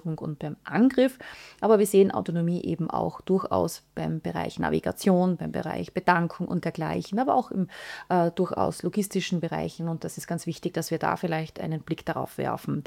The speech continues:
Automatisierung ist etwas anderes. Das wäre zum Beispiel, wenn wir an ein Maschinengewehr denken. Auch das ist eine Form der Automatisierung, nämlich dass nach Freigabe, sozusagen Schussfreigabe durch den Menschen, dann die Maschine, dann das Waffensystem,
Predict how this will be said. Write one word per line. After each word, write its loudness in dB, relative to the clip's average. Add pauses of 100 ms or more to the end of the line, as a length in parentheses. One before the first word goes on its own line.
(480)
Automatisierung 6
ist 4
etwas 0 (140)
anderes. 6
Das 0
wäre 2
zum 0
Beispiel, 2
wenn 0
wir 0
an -2
ein 0
Maschinengewehr 4
denken. -4
Auch -4
das -4
ist -4
eine 0
Form 2
der -6
Automatisierung, 2 (320)
nämlich 2
dass 0
nach -2
Freigabe, 2
sozusagen -2
Schussfreigabe -2
durch -2
den 2
Menschen, 2 (320)
dann 6
die 2
Maschine, 2
dann 2
das -4
Waffensystem, 2